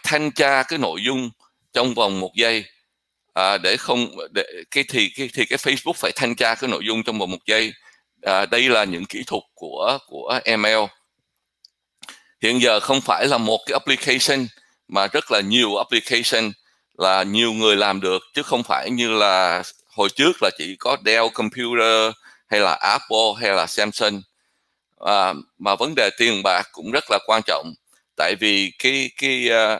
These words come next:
cái RISC-V thì cái giá tiền của nó chỉ là một phần mười hay là một phần trăm cái giá tiền của arm thôi. Cái tập lệnh,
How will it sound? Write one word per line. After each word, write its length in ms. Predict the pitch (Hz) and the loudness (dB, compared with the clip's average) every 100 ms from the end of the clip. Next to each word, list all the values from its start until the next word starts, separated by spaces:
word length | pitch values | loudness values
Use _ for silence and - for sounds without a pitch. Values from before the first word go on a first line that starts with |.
| - | -4
cái 180 | 120 120 | -6 -4
RISC-V 680 | 127 - - 123 123 113 95 _ _ _ _ _ | 0 0 2 2 4 2 -2 _ _ _ _ _
thì 440 | - 107 95 95 85 - - | -2 0 0 -4 -10 -12 -4
cái 140 | 139 | 0
giá 140 | 127 | 0
tiền 300 | 151 135 110 | 0 2 0
của 100 | 90 | -2
nó 200 | 98 107 | 0 0
chỉ 140 | 147 - | 0 0
là 160 | 117 | 0
một 200 | 98 92 - | 2 -2 -4
phần 280 | 107 95 92 | -4 -2 0
mười 340 | 107 107 98 | 2 2 2
hay 120 | 110 107 | 0 0
là 80 | |
một 180 | 101 95 - | 0 -4 -8
phần 180 | 107 90 87 | -8 -6 -4
trăm 300 | 120 120 117 | -2 0 -2
cái 100 | 120 | -2
giá 100 | 127 | -2
tiền 240 | 131 104 92 | 0 0 -2
của 120 | 85 | -4
arm 260 | 104 110 101 | -2 -2 -2
thôi. 280 | 113 107 98 _ _ _ _ _ - | 0 0 0 _ _ _ _ _ -4
Cái 100 | - | -2
tập 120 | 113 - | -2 0
lệnh, 280 | 98 87 | 2 2